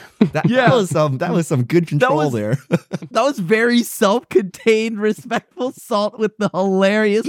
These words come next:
Speaker 1: <laughs>
Speaker 2: deck spike.
Speaker 1: I'm gonna do that. I'm gonna play a limited Grand Prix, and when I lose, <laughs> I'm just gonna s-, throw my deck into the garbage and walk home. <laughs>
Speaker 2: "Good game.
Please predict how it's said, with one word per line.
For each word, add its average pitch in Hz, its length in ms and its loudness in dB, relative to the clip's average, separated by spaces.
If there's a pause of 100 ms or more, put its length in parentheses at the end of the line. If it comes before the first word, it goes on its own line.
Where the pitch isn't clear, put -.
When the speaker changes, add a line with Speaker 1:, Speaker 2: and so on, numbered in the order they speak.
Speaker 1:
<laughs> 147 380 -4
Speaker 2:
deck 208 280 2
spike. 160 640 -6 (1900)
Speaker 1:
I'm 147 100 2
gonna 160 100 2
do 127 180 0
that. 110 280 -4
I'm 123 100 -2
gonna 139 160 -2
play 139 380 -2
a - 80 -6
limited 135 600 -2
Grand 117 280 -6
Prix, 104 300 -14 (380)
and 120 100 -2
when 131 100 -2
I 131 100 2
lose, 143 380 2
<laughs> - 0 -
I'm 139 200 0
just 175 180 -2
gonna 180 200 0
s-, - 200 -10 (240)
throw - 340 -2 (200)
my 180 100 0
deck 165 320 0
into 180 180 -2
the 151 100 0
garbage 156 420 4
and 143 100 2
walk 135 240 0
home. 151 300 -6 (400)
<laughs> 185 680 0
Speaker 2:
"Good 254 480 -2
game. 220 360 2